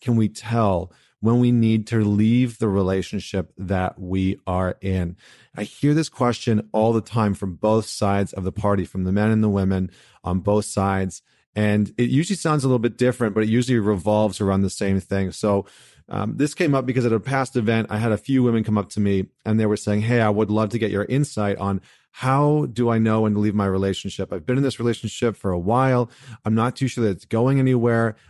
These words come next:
I can't tell if he's, like, really committed." Um, he doesn't seem to be, like, you know, every time I bring up marriage, he freaks out or, you know, shuts down. I'm not really too sure if this is the right relationship for him or for me. And then from the man's side of the situation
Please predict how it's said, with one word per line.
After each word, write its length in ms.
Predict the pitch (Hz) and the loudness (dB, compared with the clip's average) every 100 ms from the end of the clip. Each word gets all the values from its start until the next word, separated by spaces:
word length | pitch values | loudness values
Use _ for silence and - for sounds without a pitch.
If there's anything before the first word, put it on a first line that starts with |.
| - | -10
I 60 | 107 | -8
can't 320 | - 135 - | -4 -4 -4
tell 220 | 120 123 | -2 0
if 100 | 110 | -2
he's, 240 | 117 101 | -4 -2
like, 140 | 104 92 | -4 -2
really 320 | 98 123 131 | -2 0 0
committed." 840 | - - 104 101 117 127 123 117 - _ - _ | -2 -4 0 2 2 2 2 0 -6 _ -20 _
Um, 260 | - 101 101 | -2 0 -2
he 180 | 95 117 | -2 0
doesn't 200 | 123 113 | 0 -2
seem 360 | - 123 123 | -2 2 2
to 140 | - 107 | 0 0
be, 180 | 110 | 2
like, 380 | 107 101 95 - | 2 2 0 -2
you 80 | 113 | 0
know, 80 | 107 | 0
every 140 | 107 | 0
time 120 | 123 | 0
I 60 | 117 | 0
bring 160 | 110 110 | 0 -2
up 120 | 92 | -2
marriage, 600 | 101 117 120 113 107 - | 0 2 2 0 -2 -2
he 300 | 101 95 87 | -2 -2 -4
freaks 400 | - 104 85 - | -6 -6 -4 -2
out 480 | 131 127 123 117 107 | 2 2 2 2 2
or, 400 | 98 95 92 92 _ _ - | 0 0 -2 -6 _ _ -4
you 60 | 104 | 0
know, 140 | 101 | 0
shuts 360 | - - 98 - | -2 -4 -4 -2
down. 540 | 123 120 120 120 117 | 0 2 2 2 2
I'm 140 | 101 107 | 2 2
not 180 | 113 | 0
really 180 | 104 110 | 0 0
too 160 | - 104 | -2 -8
sure 300 | - 110 104 | -2 0 0
if 100 | - | -2
this 220 | 107 - | -6 -8
is 80 | 87 | -6
the 100 | 95 | -2
right 220 | 98 98 | -2 -2
relationship 640 | 92 104 123 131 - 127 107 | -2 -2 -2 -6 -4 -4 -4
for 160 | 104 | -6
him 380 | 104 139 139 131 | -2 0 2 2
or 80 | 95 | 0
for 200 | - 95 | -2 0
me. 420 | 104 139 135 123 - - - 135 | 2 2 2 -2 -8 -20 -10 -2
And 100 | 170 | 0
then 80 | |
from 200 | 170 165 | 0 0
the 40 | 123 | 0
man's 400 | 117 120 135 - | 2 0 -2 -2
side 220 | 117 110 | 0 0
of 60 | 104 | -2
the 60 | |
situation 800 | - 117 - 107 107 - 113 101 | -4 -6 -4 0 0 0 -2 -2